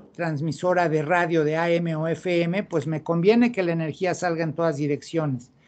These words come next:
Pero como decíamos la sesión anterior, a veces queremos que la energía salga direccionada solo hacia el frente o solo en una dirección particular. Para lograr eso, utilizamos espejos o utilizamos repetidores.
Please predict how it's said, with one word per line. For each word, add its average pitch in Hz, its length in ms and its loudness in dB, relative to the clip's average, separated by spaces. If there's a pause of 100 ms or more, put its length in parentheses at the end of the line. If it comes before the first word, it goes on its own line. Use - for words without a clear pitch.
(500)
Pero 185 180 6
como 190 260 4
decíamos 220 500 4
la 202 140 6
sesión 202 340 0
anterior, 202 540 2
a 185 120 2
veces 185 260 -2
queremos 180 420 -2
que 170 140 -2
la 160 80 2
energía 160 420 0
salga 175 380 2
direccionada 175 920 0
solo 190 320 2
hacia 180 220 0
el 160 80 -2
frente 185 540 0 (920)
o 175 140 0
solo 208 260 8
en 190 60 4
una 190 140 0
dirección 165 500 -2
particular. 185 640 0 (600)
Para 185 240 8
lograr 190 400 4
eso, 214 420 2
utilizamos 196 800 -4
espejos 202 720 -2
o 170 100 0
utilizamos 165 760 -2
repetidores. 165 960 -2